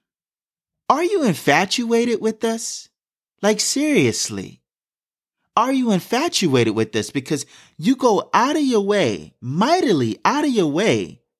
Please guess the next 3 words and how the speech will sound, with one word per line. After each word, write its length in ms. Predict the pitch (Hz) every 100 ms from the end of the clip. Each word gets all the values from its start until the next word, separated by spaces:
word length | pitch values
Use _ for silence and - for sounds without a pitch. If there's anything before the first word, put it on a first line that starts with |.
| _ _ _ _ _ _ _ _ _ _ _ _ _
to 640 | - 190 170 147 117 98 _ _ _ _ 113
depict 540 | 139 135 196 214 -
us 460 | 123 113 - -